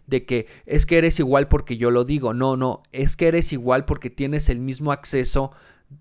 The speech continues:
y a las mism-, tienes acceso a las mismas oportunidades que yo.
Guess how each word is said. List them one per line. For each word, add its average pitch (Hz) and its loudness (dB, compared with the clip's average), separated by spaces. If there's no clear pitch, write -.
y 131 -2
a 123 4
las 123 0
mism-, 151 -4
tienes 190 2
acceso - 4
a 120 -2
las 123 2
mismas 185 -2
oportunidades 127 -4
que 131 -2
yo. 151 0